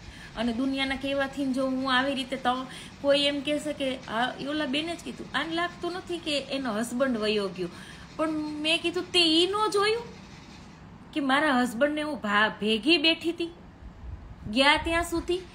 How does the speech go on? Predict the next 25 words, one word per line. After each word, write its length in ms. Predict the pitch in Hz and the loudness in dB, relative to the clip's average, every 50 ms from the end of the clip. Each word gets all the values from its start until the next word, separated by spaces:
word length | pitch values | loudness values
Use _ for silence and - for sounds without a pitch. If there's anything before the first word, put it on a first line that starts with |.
| - - - - - - - - - - | -18 -18 -16 -16 -18 -18 -18 -16 -2 0
તમારા 400 | 262 254 262 285 302 302 302 294 | 0 0 2 2 2 2 4 4
વર 140 | 294 302 | 4 2
તો 140 | 320 311 311 | 2 0 -6
તમારા 360 | 285 - 294 294 302 311 302 | -4 -2 -2 -2 0 0 0
ઘરમાં 400 | 254 214 269 277 285 294 285 247 | 0 2 2 2 4 2 2 0
જીવતા 480 | - 233 254 277 320 320 - 339 302 262 | 2 4 4 4 4 2 2 2 2 2
છે, 140 | 247 - 233 | 2 -2 -2
એને 160 | 233 247 240 | -2 -2 -2
હરખા 380 | 208 226 254 277 - 269 269 262 | -2 -2 -2 -4 -4 -4 -4 -2
મોઢે 260 | 262 262 254 247 240 | -2 -2 0 0 -2
બોલાવીને 560 | 220 233 254 262 262 254 254 254 247 233 233 | 0 0 0 2 2 2 2 2 0 0 -2
એકવાર 240 | 240 240 - 233 202 - | -2 0 -2 -4 -4 -2
ઘરમાં, 340 | - 247 262 247 254 254 240 | -2 -2 -2 0 -2 -4 -2
ઘરે 220 | - 240 240 247 262 | 0 0 0 0 0
એટલે 200 | 247 240 247 208 | -2 -2 -4 -6
પીસો, 360 | - - 226 220 - 233 214 | -4 -6 -8 -8 -6 -6 -6
પાણીનો 480 | 196 - 233 233 240 247 247 240 214 | -4 0 0 2 2 2 0 -2 -4
ગ્લાસ 320 | 185 180 202 208 226 240 - - | -4 -2 0 0 0 0 -2 -4
તો 60 | - 277 | -2 -2
આપો, 360 | 277 302 302 - 403 427 - - - - - - - - - - - - - - - - - - - - - - - | -2 -2 -2 -6 -10 -12 -12 -16 -16 -16 -18 -18 -18 -18 -18 -18 -18 -18 -18 -18 -18 -18 -18 -18 -18 -18 -16 -10 0
પછી 280 | - 339 339 - 480 | 2 2 4 4 0
તમે 220 | 453 494 494 440 392 | 2 2 0 2 4
બીજાને 360 | 381 381 277 330 302 294 277 | 2 4 4 4 2 2 0
શિખામણ 500 | 254 - 285 - - 254 247 233 208 196 | -2 -4 -6 -4 -2 -2 -2 -2 -2 -4
દો. 260 | 190 175 170 175 175 | -6 -6 -6 -8 -8